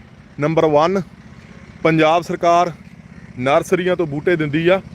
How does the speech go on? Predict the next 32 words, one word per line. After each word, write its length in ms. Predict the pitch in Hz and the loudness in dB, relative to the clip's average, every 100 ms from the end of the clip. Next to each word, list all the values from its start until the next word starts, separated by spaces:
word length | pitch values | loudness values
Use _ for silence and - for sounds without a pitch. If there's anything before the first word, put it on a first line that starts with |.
| - - - - - - - - - | -20 -20 -20 -20 -20 -20 -18 -10 2
ਥੋੜ੍ਹੇ 220 | 175 196 | 4 4
ਪੈਸੇ 440 | 180 165 156 185 | 2 -2 2 2
ਹੁਣ 180 | 170 175 | 2 0
ਉਹਨਾਂ 200 | 175 180 | 0 0
ਨੇ 100 | 185 | 2
ਲਾਤੇ 460 | 156 135 139 170 165 | 2 2 0 -2 -2
ਸੀ 120 | 180 | -2
ਪਿਛਲੇ 400 | 175 160 175 175 | -6 -2 2 2
ਸਾਲ, 300 | 190 185 190 | 2 0 0
ਮੈਨੂੰ 300 | 151 156 160 | -4 -4 -4
ਨਹੀਂ 120 | 170 | -2
ਪਤਾ 200 | 170 170 | -2 0
ਐਤਕੀ 420 | 165 156 - 165 | 2 0 -2 -2
ਉਹਨਾਂ 220 | 165 165 | 0 0
ਨੇ 80 | 165 | -2
ਪੈਸੇ 380 | 160 147 131 151 | 0 0 0 0
ਲਾਉਣੇ 320 | 139 131 139 | 0 2 0
ਆ 80 | 147 | 0
ਕਿ 120 | 143 | 0
ਨਹੀਂ 180 | 143 180 | -2 0
ਲਾਉਣੇ, 200 | 180 185 - | 2 2 2
ਪਰ 180 | 208 - - - - - - - 180 | 0 0 -6 -8 -8 -6 -6 -4 0
ਮੈਂ 300 | 180 202 214 | 2 2 0
ਨਿੱਜੀ 260 | 208 220 | -2 -2
ਤੌਰ 240 | 214 208 208 | 0 0 0
'ਤੇ 120 | 208 | -2
ਪੈਸਿਆਂ 500 | - 185 175 185 180 | 0 0 0 -4 -2
ਦੇ 80 | 180 | -2
ਹੱਕ 360 | 156 156 - | 0 -2 -4
'ਚ 100 | - | -10
ਆ। 40 | 110 - - - - 123 | -12 -14 -16 -16 -14 -8
ਮੇਰੇ, 500 | 143 175 190 190 | -2 2 4 2